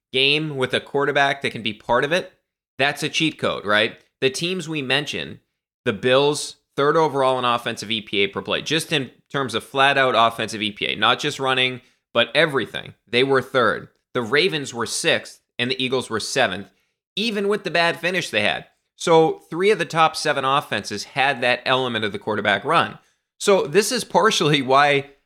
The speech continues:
I continually get more and more excited about the idea of Jayden Daniels, where Jayden Daniels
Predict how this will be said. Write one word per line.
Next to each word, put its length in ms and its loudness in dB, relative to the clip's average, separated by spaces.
I 100 0
continually 600 -2
get 160 0
more 260 -2
and 80 -4
more 180 0
excited 440 2
about 240 -2
the 100 0
idea 340 2
of 180 0
Jayden 380 -4
Daniels, 480 -4
where 180 0
Jayden 400 0
Daniels 640 -4